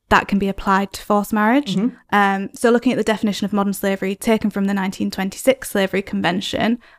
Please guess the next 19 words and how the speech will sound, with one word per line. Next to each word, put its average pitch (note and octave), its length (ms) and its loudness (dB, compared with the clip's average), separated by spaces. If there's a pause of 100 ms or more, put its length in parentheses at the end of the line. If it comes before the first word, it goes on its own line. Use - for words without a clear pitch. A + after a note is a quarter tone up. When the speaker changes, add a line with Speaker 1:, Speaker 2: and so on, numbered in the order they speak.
Speaker 1:
um, F#3+ 160 0
which - 200 -4
is - 340 0 (260)
the F#3+ 420 2 (160)
internationally G3 540 0
used F#3+ 580 -2
understanding, G3 720 -2 (380)
um, F#3+ 240 -2
it G3 80 2
is A3 140 4
defined G3 340 -2
as F#3+ 140 -8
the G3+ 80 -8
status - 400 0
or F#3+ 100 2
condition G3 460 -4
of F#3 120 -4
a F#3 60 -2
person F#3+ 640 -2